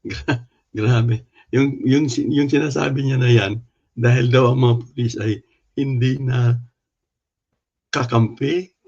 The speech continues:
kay Duterte at, ah, hindi na daw lumalaban kay, ah, B B M, na kung saan marami daw kalukuhan si B B M ngayon.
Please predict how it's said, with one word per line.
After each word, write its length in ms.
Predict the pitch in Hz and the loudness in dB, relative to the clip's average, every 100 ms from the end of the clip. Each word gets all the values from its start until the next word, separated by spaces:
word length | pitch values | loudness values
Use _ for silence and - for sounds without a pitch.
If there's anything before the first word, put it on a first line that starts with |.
| - | -6
kay 160 | 127 113 | -2 0
Duterte 800 | 107 113 104 113 120 120 120 _ _ _ _ _ _ _ _ - | -2 -2 -2 -2 -2 -2 -2 _ _ _ _ _ _ _ _ -10
at, 180 | 123 120 | -8 0
ah, 260 | 113 110 113 _ _ _ _ _ _ 127 | 0 2 -2 _ _ _ _ _ _ -2
hindi 340 | 117 113 123 | 0 0 2
na 160 | 113 110 | 0 -2
daw 220 | - 120 | -2 0
lumalaban 800 | 113 107 107 107 107 110 110 117 | 0 0 -2 -2 -4 -4 -4 -4
kay, 240 | 113 104 | -4 -4
ah, 220 | 104 101 95 _ _ | -6 -12 -16 _ _
B 180 | 113 107 | -4 -2
B 80 | 120 113 110 | -2 -4 -4
M, 160 | 98 - _ _ _ _ - | -4 -10 _ _ _ _ -6
na 80 | 117 | -2
kung 180 | 113 107 | -2 -2
saan 300 | 113 104 107 | -2 -4 -4
marami 480 | 107 110 104 110 | -4 -2 0 0
daw 160 | 107 101 _ _ _ _ _ | -2 -4 _ _ _ _ _
kalukuhan 680 | 110 107 107 - 123 117 107 | -2 0 0 0 4 4 2
si 140 | 113 110 | -2 -2
B 160 | 107 | -2
B 180 | 107 110 | -2 -6
M 60 | 104 | -8
ngayon. 220 | 107 120 | -8 -10